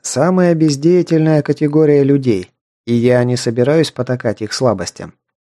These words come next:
Они правили нашими мыслями до катастрофы, и вот результат – настрадали.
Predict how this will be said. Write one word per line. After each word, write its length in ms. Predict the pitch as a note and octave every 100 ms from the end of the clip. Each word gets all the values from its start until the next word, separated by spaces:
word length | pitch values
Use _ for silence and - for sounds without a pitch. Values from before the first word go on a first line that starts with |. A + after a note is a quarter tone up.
| _ _ _ -
Они 300 | G#2 G#2+ C3
правили 440 | C3 C3+ C#3 C#3+
нашими 440 | C#3 C#3 - C#3 C3+
мыслями 640 | B2 C3+ C#3 C#3 C#3 B2+
до 220 | A2+ B2+
катастрофы, 760 | D#3 D3+ C#3 - B2+ G2 - - _
и 120 | F#2+
вот 200 | G2+ D3+
результат – 640 | F3+ D#3+ D#3 C3 A2+ - _ _ -
настрадали. 800 | A2 D3 F#3+ E3 A#2+ G#2 G2+